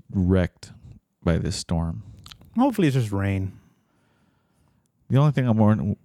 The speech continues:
Speaker 1: wondering about is if, if my work is gonna close or not. <laughs>
Speaker 2: Well, yeah. I mean, flooding is one of the biggest things. Well, if it's coming in from the west, then the winds might be pushing the water off that won't be coming in. But still,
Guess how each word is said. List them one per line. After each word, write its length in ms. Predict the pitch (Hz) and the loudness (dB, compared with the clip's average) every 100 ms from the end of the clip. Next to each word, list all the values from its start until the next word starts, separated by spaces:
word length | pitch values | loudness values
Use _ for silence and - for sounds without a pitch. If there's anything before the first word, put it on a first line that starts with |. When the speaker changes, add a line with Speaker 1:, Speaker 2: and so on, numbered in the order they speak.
| - | 0
Speaker 1:
wondering 380 | 104 107 101 | 4 4 4
about 240 | 92 90 87 | 4 2 2
is 200 | 87 - | 0 -4
if, 180 | 110 - - | -8 -8 -4
if 160 | 95 | -2
my 120 | 87 82 | 2 2
work 240 | 82 98 | 2 0
is 100 | - | -6
gonna 200 | - 82 | -6 -6
close 360 | - 80 82 87 | -4 -2 -2 -2
or 80 | |
not. 240 | 85 92 - _ - | -2 -4 -6 _ -8
<laughs> 140 | - - - - - 247 - 233 - | 0 2 2 2 0 0 -2 -4 -2
Speaker 2:
Well, 160 | 123 110 | 0 2
yeah. 320 | 117 135 117 | 4 4 2
I 40 | |
mean, 180 | 127 123 | 2 0
flooding 420 | - - 208 202 | -2 0 2 4
is 100 | 175 | 2
one 100 | 151 143 | 2 0
of 40 | |
the 60 | 120 | 0
biggest 340 | 123 120 - | 0 0 0
things. 240 | 123 120 | -2 0
Well, 160 | 147 151 | 2 2
if 100 | 160 | 2
it's 120 | 160 | 0
coming 280 | - 185 175 | -2 0 2
in 160 | 170 156 | 2 0
from 220 | - 135 | 0 0
the 80 | 117 | 0
west, 920 | 98 101 101 127 113 98 - - - - | -2 -2 0 2 2 -2 -14 -16 -18 -4
then 200 | 117 110 | -2 0
the 80 | 107 | 0
winds 480 | 104 117 117 110 - | 0 0 0 0 -2
might 140 | 107 | -2
be 100 | 110 | -2
pushing 420 | - 113 - 110 | -2 -4 -2 -2
the 100 | 101 | 0
water 640 | 98 98 104 101 95 92 - _ _ _ _ _ | -2 0 0 2 0 -2 -8 _ _ _ _ _
off 420 | - 95 92 - - | -4 -4 -4 -12 -10
that 80 | 110 | -6
won't 140 | 101 | -4
be 80 | 104 | -4
coming 280 | - 110 107 | -4 -4 -2
in. 60 | 101 | -4
But 80 | 107 | -4
still, 340 | - 113 98 | 0 0 -2